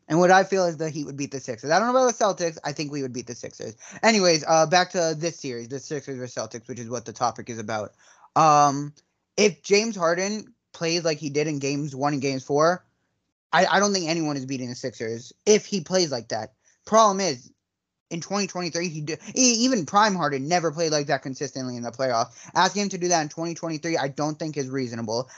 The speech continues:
I think as much as we get these kinds of games, I think we're going to get the games from him like games two and games three, especially when, like T K says, if they base their defense and put an elite defensive matchup on James Harden,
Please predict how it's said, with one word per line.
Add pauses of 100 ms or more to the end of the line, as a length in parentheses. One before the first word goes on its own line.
I
think
as
much
as
we
get
these
kinds
of
games, (220)
I
think
we're
going
to
get
the
games
from
him
like
games
two
and
games
three, (180)
especially
when,
like
T
K
says, (220)
if
they (680)
base
their
defense
and
put
an
elite
defensive
matchup
on
James
Harden,